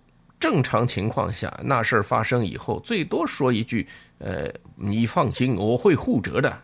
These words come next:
啊，是吧？就都，都是这样说。但没想到这女孩儿事儿后是这么说啊，说：“是可依而不可再。”生不应而归，顾生呢，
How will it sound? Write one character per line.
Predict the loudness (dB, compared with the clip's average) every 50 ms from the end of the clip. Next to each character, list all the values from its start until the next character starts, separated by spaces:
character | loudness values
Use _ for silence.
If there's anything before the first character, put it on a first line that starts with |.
| -18 -20
啊， | -20 -20 -18
是 | -18 -18
吧？ | -18 -18 -12 -10
就 | -8 -8 -8
都， | -8 -10 -12
都 | -6 -2 -2 0
是 | 0 0 0
这 | 2 2
样 | 0 0 -2
说。 | -8 -10 -10 -10 -12 -14 -18 -20 -20 -20 -20 -20 _ _ _ -4
但 | -2 0 2 2 0 -2 -4 -8 -12 -18 _ _ _ _
没 | 0 2 4 4
想 | 2 2 0 0 0
到 | 2 2
这 | 2 2 2
女 | 2 2 2 -2
孩 | -6 -4 0
儿 | 2 4 4 4 2 -2 -6 -16 -20 -20 _
事 | -10 -4 0 2
儿 | 2 2
后 | 4 4 2 2
是 | 2 0
这 | 0 2 2 2
么 | 2 0
说 | -2 -4 -6 -6 -8 -8 -10
啊， | -12 -14 -12
说 | -8 -8 -6 -6
：“是 | -4 -4 -2 0 0 0 0
可 | -2 -4 -4 -4 -4 -4
依 | -6 -6 -6 -6 -8 -8 -4
而 | 0 0 0 0
不 | 0 -4
可 | -6 -6 -8 -12 -8
再。” | -6 -6 -6 -8 -10 _ _ _ _ _ _ _ _ _ _ _ _ _ _ _ _ _ _ _ _ -18 -10
生 | -6 0 4 4 4 4 2
不 | 0 -2 -2
应 | -2 0 0 0 0 0
而 | 0 0 -2 -2
归， | 0 0 0 0 -2 -4
顾 | -4 -4 -2
生 | 0 0 0 2 2
呢， | 2 2 0